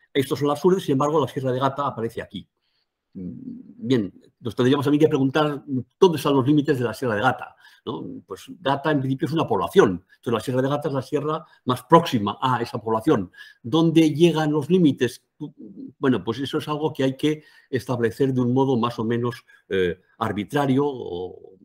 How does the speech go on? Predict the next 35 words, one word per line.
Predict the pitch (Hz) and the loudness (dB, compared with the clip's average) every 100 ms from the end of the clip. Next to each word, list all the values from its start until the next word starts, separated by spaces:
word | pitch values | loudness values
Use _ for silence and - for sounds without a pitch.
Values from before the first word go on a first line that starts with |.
| 87 | _
o, | 87 | -14
bueno, | 90 160 98 - - | -8 -8 -8 -16 -18
o | - | -16
por | 98 85 | -14 -12
el | |
contrario, | 90 117 110 90 - - | -6 -4 -4 -6 -12 -12
mm, | 90 82 - - | -10 -12 -16 -8
basado | 101 - 113 98 | -6 -4 -4 -6
en | - | -10
algo. | - | -16
Bien. | - - _ _ _ - - | -16 -18 _ _ _ -8 -2
Y | |
aquí | - 143 | 0 2
también | 143 147 | 2 2
tenemos | 139 139 127 | 0 0 2
lo | 123 | 4
mismo, | 196 160 220 277 | 4 2 -2 -4
¿eh? | - - _ _ _ | -6 -8 _ _ _
Aquí | 92 90 113 | -16 -10 -4
se | - | -2
ve | 107 104 | 0 0
bien | 110 107 | -2 -4
que | 95 | -6
ponen | 110 104 95 | -4 -2 0
de | 120 113 | 0 2
Gata, | 127 139 151 - | 0 -2 -6 -8
es | 117 | -8
lo | 117 | -6
mismo, | 127 143 147 _ | -4 -6 -8 _
¿eh? | 120 - | -8 -6
Ahora | 101 - | -6 -8
sí | 113 | -10
que | 104 | -10
está | - | -10
aquí | 101 110 | -8 -8